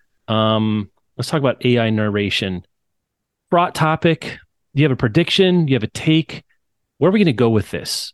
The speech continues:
Um, weirdly, this got subsumed by, like, all this other A I stuff, the <laughs> narration or audiobooks. Like, there's a big story there for a little while in the world of books and reading, and now there's A I everywhere. So I think every field is gonna have this.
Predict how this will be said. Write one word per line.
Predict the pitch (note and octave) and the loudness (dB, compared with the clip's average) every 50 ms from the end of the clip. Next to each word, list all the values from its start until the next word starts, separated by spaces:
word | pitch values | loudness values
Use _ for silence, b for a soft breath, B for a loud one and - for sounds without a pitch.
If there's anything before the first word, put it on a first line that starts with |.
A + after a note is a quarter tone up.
| - - | -6 -2
Um, | A2 G#2+ A2 G#2+ G#2+ G#2+ | 0 0 0 0 0 -2
weirdly, | A2+ A2 D3 F#3 G3+ F3+ C#3+ | 0 2 4 4 4 4 2
this | A#2+ D3 D#3+ - | 2 2 0 2
got | - F#3+ E3 - | 0 -2 0 0
subsumed | - D3 A#2 - - C3+ C#3 C#3+ B2 G#2+ | -2 -2 -2 0 2 2 2 2 2 2
by, | B2+ A#2+ A#2+ A#2+ | 0 0 0 0
like, | A#2+ A2+ G#2 - - - | 0 -2 -4 -4 -4 -2
all | B2 B2 | -2 0
this | A#2 A2+ | 0 -2
other | - - A#2 C3 C#3+ D3 | -2 0 0 0 0 0
A | D3+ D3+ D#3 | 0 0 0
I | D#3 D#3+ E3 | 2 0 0
stuff, | D#3+ - - F3 F#3 E3+ - - | -2 0 0 0 0 0 -2 -2
the | B2+ - | 0 0
<laughs> | |
narration | C3 A#2 E3+ C#3 D3 E3+ - - F3 | 2 2 2 2 0 0 -2 -2 -2
or | C#3 | -2
audiobooks. | C3 A2+ B2 C#3+ D#3+ D3+ F3 D#3 - | 0 0 0 0 0 -2 -4 -2 0
Like, | C#3 A2 | 0 0
there's | A#2+ G#2+ | 0 0
a | A2 | 0
big | F#2+ C#3 B2+ - | -2 -2 -4 -4
story | - - A#2 B2+ C#3+ | -4 -2 0 0 2
there | C#3+ D#3 E3 D#3+ | 2 2 0 0
for | - E3+ | -2 -4
a | D#3 | -4
little | D#3+ E3+ E3 | -2 -2 -2
while | D#3 D#3+ E3 E3+ E3+ E3 D3+ B B B B B B B - | 0 0 2 2 2 0 -2 B B B B B B B 0
in | C#3+ C#3 | 2 4
the | C3+ | 4
world | C#3 C#3+ C3 | 4 2 2
of | C3 B2 | 2 0
books | C#3+ C3+ - | 0 -2 0
and | D3 C#3 | -2 0
reading, | C#3 D3 D3 E3 D#3 C#3 B B B B B | 2 2 2 2 0 -2 B B B B B
and | C3 C3+ | 2 2
now | D3+ D#3+ | 4 4
there's | E3 D3 A2+ - | 2 0 0 0
A | - C#3+ D3+ | 0 0 2
I | D3 C#3+ C3 | 2 0 0
everywhere. | A2+ B2 C3+ C#3 D#3+ E3 E3+ F3 E3+ D3+ | 0 -2 0 0 2 4 4 4 4 4
So | - C3 | 2 0
I | A#2 | 0
think | - A#2+ A#2 | 0 0 0
every | - B2 B2+ C#3+ C3 | 0 0 2 2 0
field | - - C#3+ B2 B2 | 2 2 2 2 2
is | G2+ G#2+ | 0 0
gonna | A#2+ A#2 G#2+ | -2 -2 -2
have | A2 B2+ B2+ B2+ B2 | -2 -2 -4 -2 0
this. | C#3 C#3 C3 - - - | 0 0 0 -2 -4 -12